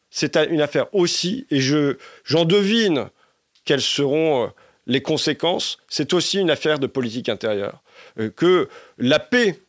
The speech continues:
au Proche-Orient conduit, euh, à une paix civile quelque part, mais que le conflit avec, euh, euh, des crimes commis là-bas conduit possiblement à du conflit ici. Non pas, je crois, par un mécanisme d'importation, mais quelque part par un phénomène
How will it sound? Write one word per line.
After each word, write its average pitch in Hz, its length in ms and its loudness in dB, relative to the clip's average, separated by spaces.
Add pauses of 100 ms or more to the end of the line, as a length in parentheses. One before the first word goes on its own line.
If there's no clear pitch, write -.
(500)
au 143 140 -2
Proche-Orient 165 720 0 (920)
conduit, 185 580 2
euh, 123 140 4 (240)
à 127 100 2
une 147 140 0
paix 196 140 4
civile 190 520 0
quelque 127 300 -2
part, 120 200 0
mais 156 320 4 (200)
que 165 80 2
le 165 100 4
conflit 185 680 0 (280)
avec, 143 380 2
euh, 127 220 2 (320)
euh, 113 100 0
des 127 160 0
crimes 190 340 0
commis 156 340 2
là-bas 143 320 2 (100)
conduit 175 520 0 (200)
possiblement 151 520 0
à 160 80 0
du 123 100 -4
conflit 131 380 -4
ici. - 320 -6 (100)
Non 165 220 0
pas, 226 140 0
je 175 120 0
crois, 185 240 -4
par 147 120 2
un 120 60 0
mécanisme 135 520 -2
d'importation, 139 800 -2 (260)
mais 123 100 -2
quelque 135 240 -2
part 165 240 -2
par 123 140 0
un 113 80 -2
phénomène 131 500 -2